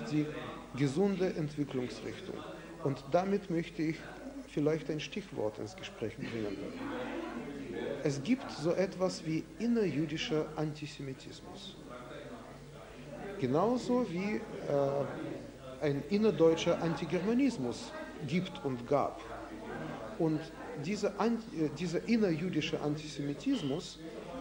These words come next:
äh, äußert sich darin, dass die antisemitische Verhaltensweisen durch Juden und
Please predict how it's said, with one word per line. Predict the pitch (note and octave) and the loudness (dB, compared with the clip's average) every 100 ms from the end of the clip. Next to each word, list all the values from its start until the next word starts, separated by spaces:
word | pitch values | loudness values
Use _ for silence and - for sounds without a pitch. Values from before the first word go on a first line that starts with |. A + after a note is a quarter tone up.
| - - | -8 -2
äh, | C3 C3 C3 C3 - - - - - - - - - | 2 2 2 0 -4 -6 -6 -6 -6 -6 -6 -6 8
äußert | A#3 B3 E3+ | 10 10 4
sich | B2 C3+ - | 2 -2 4
darin, | D#3 G#3+ B3 D#3 D3+ A#3 A#3+ - - - | 8 8 8 6 6 4 0 -4 -6 0
dass | D#3+ D#3 - - - D3 | 0 0 -2 -6 -4 0
die | E3 D#3+ - | 4 4 4
antisemitische | G#3 A3+ G3+ D#3+ D#3+ G3 F#3 - E3 D#3 - - - | 2 4 0 0 2 0 0 4 6 4 2 -6 0
Verhaltensweisen | D#3+ G#3 C4+ B3+ D#3+ - B2+ A#2+ C#3+ D#3 A3 A#3+ - - - - - | 4 8 8 8 0 2 6 8 8 6 2 2 -2 -8 -10 -10 2
durch | F3 E3+ - C#3 | 4 4 2 0
Juden | D#3+ A3 A#3+ B3 A#3 - | 2 4 6 6 4 0
und | D#3+ D#3 | 4 4